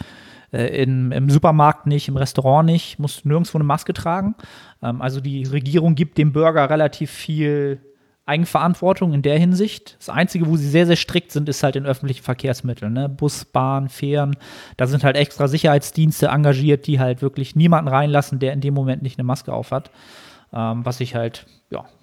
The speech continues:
von der Regelung ganz, ganz geil fand, ne? Das hat dann so ein bisschen mehr Normalität gegeben, nicht ständig die Maske aufzuhaben, wenn du mal in den Supermarkt gehst.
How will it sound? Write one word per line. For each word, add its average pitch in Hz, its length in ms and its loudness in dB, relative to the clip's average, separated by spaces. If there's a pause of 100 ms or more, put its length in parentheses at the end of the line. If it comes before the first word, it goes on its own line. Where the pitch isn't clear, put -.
(320)
von 156 140 0
der 156 100 4
Regelung 196 320 4
ganz, 143 200 0
ganz 143 220 -2
geil 127 220 2
fand, 107 260 -6
ne? 156 240 0
Das - 220 -6
hat - 160 -12
dann 143 100 0
so 143 80 4
ein 139 80 4
bisschen 151 320 0
mehr 139 140 0
Normalität 139 560 -4
gegeben, 135 380 -4
nicht 143 180 -2
ständig 135 380 2
die 131 120 0
Maske 127 420 2
aufzuhaben, 127 480 0
wenn 131 100 -4
du 135 40 -2
mal 127 140 -2
in 123 60 -2
den 123 40 -6
Supermarkt 127 460 -4
gehst. 123 360 -8